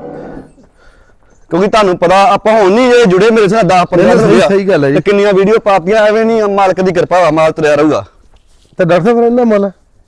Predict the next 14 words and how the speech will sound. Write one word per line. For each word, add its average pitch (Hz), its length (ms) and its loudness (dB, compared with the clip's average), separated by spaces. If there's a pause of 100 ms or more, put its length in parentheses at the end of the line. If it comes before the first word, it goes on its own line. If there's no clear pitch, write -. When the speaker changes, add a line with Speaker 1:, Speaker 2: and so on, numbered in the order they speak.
(220)
Speaker 1:
ਇਹ 208 140 2
ਆਪਾਂ 185 260 2
ਜੋ 165 220 0
ਮਰਜ਼ੀ 156 260 -2
ਕਰ 160 120 0
ਲਈਏ, 160 120 0
ਅਠਾਹਠ 139 280 -6
ਹਜ਼ਾਰ 151 160 -2
ਦੇ 98 140 -10
ਦਾਂਗੇ। 85 280 -16
Speaker 2:
ਚਲੋ। 120 200 -6 (800)
Speaker 1:
ਤੇ 175 60 -2
Speaker 2:
ਅਠਾਹਠ 185 140 2
ਹਜ਼ਾਰ। 127 240 -2